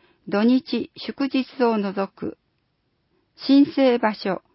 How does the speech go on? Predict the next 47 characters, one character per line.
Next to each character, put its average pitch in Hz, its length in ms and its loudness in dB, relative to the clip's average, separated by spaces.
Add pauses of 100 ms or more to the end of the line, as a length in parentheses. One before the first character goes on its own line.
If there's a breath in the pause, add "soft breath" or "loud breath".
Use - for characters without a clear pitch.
(440)
住 262 280 -2
宅 - 340 -2
公 254 300 2
園 247 240 0
課 220 160 0
窓 190 340 0
口。 - 440 -10 (1120)
イ 208 100 -2
ラ 269 160 2
ス - 180 -18
ト 262 120 4
入 247 160 0
り 240 60 -2
の 226 140 0
例 220 200 -2
で 160 160 -4
す。 - 40 -18 (840)
子 233 160 0
供 294 260 10
も 294 280 8
大 294 40 2
き - 160 -20
く 196 140 -2
な 190 160 0
り、 151 200 -6 (200)
現 302 280 8
在 247 220 4
の 185 160 4
住 247 240 -2
居 185 220 -4
が 170 220 -2 (180)
手 202 140 0
狭 277 260 6
に 262 60 6
な 247 180 4
っ - 80 -4
た 190 120 -2
た 170 140 0
め、 190 180 2 (160)
新 311 220 10
居 247 160 4
を 190 80 2
探 214 320 -2
し - 100 -16
て 202 180 0
い 185 60 0
る 185 200 -2